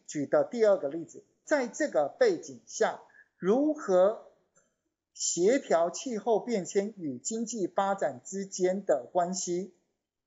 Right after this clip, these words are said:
好，请问一下，这是机器的想法。他说，呃，我们知道有这些，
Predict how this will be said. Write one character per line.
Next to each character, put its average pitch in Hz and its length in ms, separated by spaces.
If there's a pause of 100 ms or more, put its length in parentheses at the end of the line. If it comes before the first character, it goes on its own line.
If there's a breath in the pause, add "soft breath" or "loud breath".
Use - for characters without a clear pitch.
(240)
好， - 380 (300)
请 - 240
问 156 260
一 156 40
下， 175 340 (240)
这 311 120
是 269 140
机 247 240
器 247 200
的 139 180
想 139 260
法。 - 260 (280)
他 226 140
说， 240 360 (520)
呃， 202 460
我 196 120
们 247 160
知 339 180
道 302 260
有 151 120
这 254 260
些， 214 480